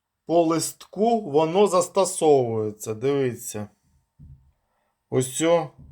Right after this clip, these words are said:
інструкція. Кукуруза, соняшник, ріпак, соя, гречка,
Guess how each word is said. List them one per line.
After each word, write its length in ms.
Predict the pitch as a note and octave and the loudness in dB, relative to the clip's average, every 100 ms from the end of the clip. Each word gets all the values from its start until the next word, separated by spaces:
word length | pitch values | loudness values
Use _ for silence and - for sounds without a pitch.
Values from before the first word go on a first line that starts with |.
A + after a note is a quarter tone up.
| - | -16
інструкція. 1040 | B2+ B2+ - D3+ F#3+ F#3+ - G3 G3 G3 - _ _ _ _ _ _ _ _ _ _ _ _ | -12 -12 -10 -8 -6 -8 -6 0 0 -2 -8 _ _ _ _ _ _ _ _ _ _ _ _
Кукуруза, 920 | - C#3+ C#3 C#3 D3 F#3 G3+ F#3+ F3+ | 0 0 0 -2 0 2 2 4 4
соняшник, 1200 | E3+ - E3 F3+ F3+ F3 - - E3+ E3 - - _ _ _ _ | 2 0 2 2 2 -4 -6 -10 -12 -12 -16 -20 _ _ _ _
ріпак, 800 | B2+ C#3 C#3 - E3+ F3 F3 E3+ | -4 -2 -4 0 6 8 8 4
соя, 500 | - - E3+ F3 E3 D3+ | -10 -10 -4 -4 -2 -4
гречка, 840 | D3+ E3+ E3+ - - E3 D#3+ - | -4 -6 -6 -12 -6 -4 -4 -8